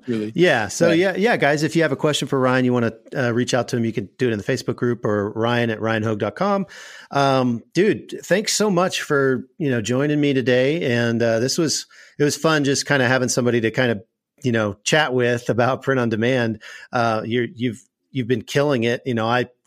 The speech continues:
Speaker 2: I subscribe to your channel and I hear your income reports and I'm like, "Man, he's really doing good." So, <laughs>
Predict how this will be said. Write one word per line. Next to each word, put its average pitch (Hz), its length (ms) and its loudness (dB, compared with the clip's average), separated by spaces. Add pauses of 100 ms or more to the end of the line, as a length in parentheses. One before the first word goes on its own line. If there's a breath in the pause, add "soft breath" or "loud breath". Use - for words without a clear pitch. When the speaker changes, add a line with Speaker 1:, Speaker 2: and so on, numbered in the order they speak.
Speaker 2:
I 120 180 0
subscribe 123 580 -2
to 117 40 0
your 117 100 2
channel 123 520 0
and 104 240 -2 (320 loud breath)
I 123 80 2
hear 135 180 4
your 127 260 2
income 127 400 0
reports 120 460 0
and 117 60 -2
I'm 110 100 -2
like, 110 240 -6
"Man, 170 260 -2
he's 151 240 -6
really 151 240 -2
doing 165 240 -2
good." 147 400 -2
So, 139 160 2
<laughs> - 200 0